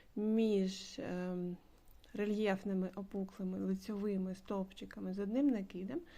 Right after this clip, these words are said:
які в'яжуться навколо ось цього елементу попереднього ряду, навколо рельєфного опуклого лицьового стовпчика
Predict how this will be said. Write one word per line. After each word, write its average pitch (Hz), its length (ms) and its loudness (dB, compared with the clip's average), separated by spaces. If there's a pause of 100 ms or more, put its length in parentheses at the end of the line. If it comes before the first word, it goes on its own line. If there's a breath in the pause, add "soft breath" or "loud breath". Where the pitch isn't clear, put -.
(520 loud breath)
які 208 260 0
в'яжуться 196 680 0
навколо 196 840 0
ось 202 300 -2
цього 190 400 -4
елементу 226 560 0
попереднього 202 800 0
ряду, 233 380 -8
навколо 196 520 -2
рельєфного 190 760 -2
опуклого 175 520 -8
лицьового 240 680 -2
стовпчика 285 720 -4